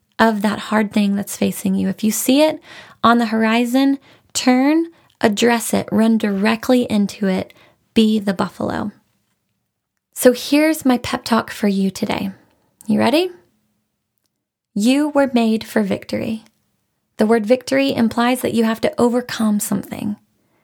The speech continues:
Easy victories aren't really all that victorious. You weren't made for easy. You were made for hard things and for victory on the other side of those hard things. You're capable of more than you think.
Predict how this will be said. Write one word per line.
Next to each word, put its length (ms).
Easy 260
victories 480
aren't 200
really 240
all 120
that 160
victorious. 720
You 180
weren't 240
made 240
for 140
easy. 600
You 180
were 120
made 340
for 180
hard 380
things 400
and 160
for 140
victory 640
on 100
the 180
other 280
side 480
of 80
those 200
hard 240
things. 440
You're 200
capable 800
of 140
more 280
than 160
you 100
think. 420